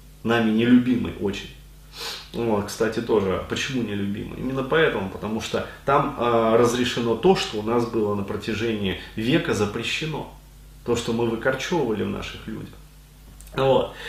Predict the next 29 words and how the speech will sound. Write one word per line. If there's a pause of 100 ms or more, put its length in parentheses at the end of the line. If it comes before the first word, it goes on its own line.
(220)
И
получается,
что,
а,
во-первых, (140)
а,
уходит
такое
понятие,
как
собственность, (380)
как
личный
капитал, (220)
как
семейный
капитал. (460)
То
есть
полностью,
короче,
выкорчевывается
из
людей. (240)
А
вместе
с
этим
понятием